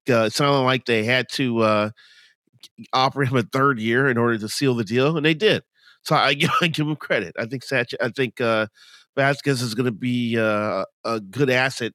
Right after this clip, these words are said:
to pair with Jeffers. It's unfortunately he's not a left-handed hitter, so they have, like, a lefty-righty pl-, uh, platoon going on. Um, but, uh, he is going to work well with the staff, and you may see better pitching because of it. So,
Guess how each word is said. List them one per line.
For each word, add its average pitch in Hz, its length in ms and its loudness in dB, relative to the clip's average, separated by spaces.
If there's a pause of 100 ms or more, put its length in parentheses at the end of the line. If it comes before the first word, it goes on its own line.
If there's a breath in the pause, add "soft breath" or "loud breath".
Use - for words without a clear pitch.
to 117 100 -6
pair 127 260 0
with 117 160 -2
Jeffers. 110 560 -4 (420 loud breath)
It's 147 120 -2
unfortunately 156 500 4
he's 131 120 2
not 139 100 4
a - 20 2
left-handed 127 400 2
hitter, 156 260 0
so - 140 -6
they 123 80 -2
have, 120 140 0
like, 110 160 -2
a 110 40 0
lefty-righty 113 680 -2 (100)
pl-, 110 140 -18 (320)
uh, 110 80 -4
platoon 143 400 -4
going 147 240 0
on. 156 240 2 (560 soft breath)
Um, 117 420 2 (440)
but, 131 320 2 (100)
uh, 123 380 2
he 151 260 -2
is 147 140 2
going 151 220 2
to 143 100 -2
work 135 240 2
well 135 180 4
with 127 120 0
the 120 100 -4
staff, 117 440 0 (520 loud breath)
and 117 680 0
you 123 80 2
may 135 160 2
see 180 140 0
better 156 240 4
pitching 196 320 0
because 107 340 -2
of 87 80 -10
it. 87 160 -12
So, 113 300 0